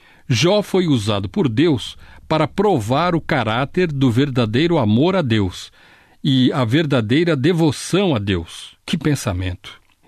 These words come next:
E não foi sem grande benefício para ele, porque ele aprendeu sobre a soberania de Deus e aprendeu um amor mais profundo a Deus. Ele encontrou em si mesmo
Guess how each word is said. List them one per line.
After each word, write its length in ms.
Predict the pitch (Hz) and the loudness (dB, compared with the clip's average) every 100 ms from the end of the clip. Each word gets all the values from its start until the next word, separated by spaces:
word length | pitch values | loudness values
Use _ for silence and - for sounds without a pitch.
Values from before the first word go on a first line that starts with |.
| - | 0
E 60 | |
não 180 | 214 233 | 2 2
foi 280 | 202 - 214 | 2 0 0
sem 260 | - 208 160 | 0 0 2
grande 300 | 131 160 160 | 2 0 0
benefício 760 | 160 185 165 - 180 175 170 | 0 0 -2 0 0 0 -2
para 240 | 156 196 | -2 0
ele, 360 | 143 120 98 92 - | 2 2 0 -4 -2
porque 260 | 147 143 190 | -2 2 2
ele 180 | 170 | 2
aprendeu 480 | 190 - 170 123 143 | 2 0 2 2 2
sobre 300 | 156 160 165 | 0 0 0
a 60 | 156 | -2
soberania 720 | - 196 190 175 113 160 175 | -2 0 2 2 4 4 2
de 120 | 117 | 0
Deus 460 | 95 101 135 170 - - - | 0 0 0 -2 -10 -20 -6
e 140 | - 160 | 0 2
aprendeu 640 | 170 180 135 117 147 185 | 2 2 2 4 2 2
um 160 | 208 170 | 0 0
amor 420 | 156 113 120 170 | 2 4 4 4
mais 360 | 143 127 156 - | 4 2 0 -4
profundo 640 | - 165 - 185 220 160 | -2 -2 0 2 2 2
a 40 | 101 | 0
Deus. 500 | 95 87 90 - - - - - - - - - | -2 -4 -6 -14 -20 -20 -20 -20 -20 -20 -18 -2
Ele 180 | 175 208 | 0 2
encontrou 640 | 214 196 165 123 151 165 | 2 2 0 2 2 2
em 60 | 131 | 2
si 240 | - - | 0 0
mesmo 520 | 156 135 160 104 95 | 4 4 2 0 -4